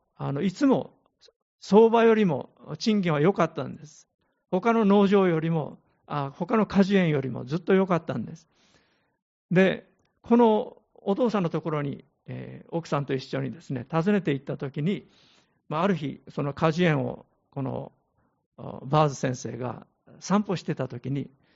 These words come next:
お父さんの姿を見かけたそうです。で、木陰でこうして見てましたら、お父さんがひざまずいて、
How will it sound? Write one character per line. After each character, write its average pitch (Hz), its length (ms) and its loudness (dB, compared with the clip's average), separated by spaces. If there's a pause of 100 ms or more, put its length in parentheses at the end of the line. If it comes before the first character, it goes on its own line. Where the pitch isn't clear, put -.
(680)
お 165 140 -2
父 220 160 0
さ 185 140 -2
ん - 20 0
の 139 80 -2
姿 147 340 -4
を 123 100 -4
見 131 160 -2
か 160 140 -2
け 156 120 -4
た 147 120 -4
そ 127 160 -6
う 110 60 -8
で 113 80 -12
す。 - 160 -20 (200)
で、 165 160 -2
木 180 180 -6
陰 214 280 2
で 151 140 0
こ 156 200 -6
う 147 60 -6
し - 60 -16
て 147 80 -6
見 147 120 -2
て 165 120 -2
ま 143 120 -2
し - 120 -16
た 143 100 -2
ら、 131 180 -4 (460)
お 170 100 2
父 214 200 2
さ 202 100 -4
ん 185 60 0
が 160 80 2
ひ 185 160 -2
ざ 214 120 6
ま 214 160 4
ず 214 140 0
い 208 100 0
て、 214 440 2